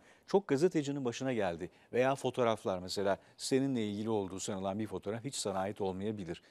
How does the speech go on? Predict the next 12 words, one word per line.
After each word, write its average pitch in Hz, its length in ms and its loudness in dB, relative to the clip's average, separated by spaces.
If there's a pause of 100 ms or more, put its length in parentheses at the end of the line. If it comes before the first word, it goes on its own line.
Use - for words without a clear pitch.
(140)
Bir 101 60 -6
fotomontajdır 95 880 -4
veya 87 200 2
başka 87 300 -2
bir 82 60 -8
şeydir. 104 240 -8 (340)
Bunun 165 140 -4
çok 160 200 0
mağduru 113 400 2
olan 110 160 0
insanlar 104 520 0
var. 82 240 -6